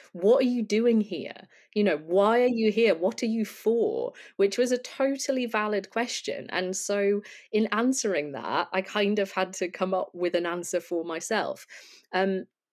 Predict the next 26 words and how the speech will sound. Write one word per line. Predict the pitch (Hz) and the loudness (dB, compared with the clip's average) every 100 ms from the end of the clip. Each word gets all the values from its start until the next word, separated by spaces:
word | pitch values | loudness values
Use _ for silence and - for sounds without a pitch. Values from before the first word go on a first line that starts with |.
| _ | _
and | 190 208 | 0 2
the | 214 | 2
answer | 214 240 254 214 190 175 - | 2 0 0 0 0 0 -6
I, | - 185 175 - | -4 -4 -4 -4
I | 180 | -4
gave | 180 170 175 202 208 | -2 0 0 -2 -4
to | - | -8
the | 170 | -10
staff | - 175 175 - | -4 -4 -4 -6
and | 175 | -6
the | 165 | 0
relatives | 175 202 190 156 - | 0 0 -2 -4 -4
that | 131 | -8
I | 135 | -8
talked | 131 - 139 - | -8 -10 -12 -10
to | 151 147 | -10 -2
was | 160 156 - | -2 -2 -2
that, | 160 113 - _ _ _ - | 0 -2 -8 _ _ _ -8
um, | 175 175 175 165 _ _ _ _ | -4 -2 -4 -6 _ _ _ _
"I'm | 196 196 | 0 2
here | 190 226 226 | 4 4 4
to | 226 202 - | 0 -4 -6
tell | - - 202 | -8 -2 0
what | 190 196 | 2 2
it's | 175 - | 0 2
like. | 196 147 - - | 2 2 -2 -10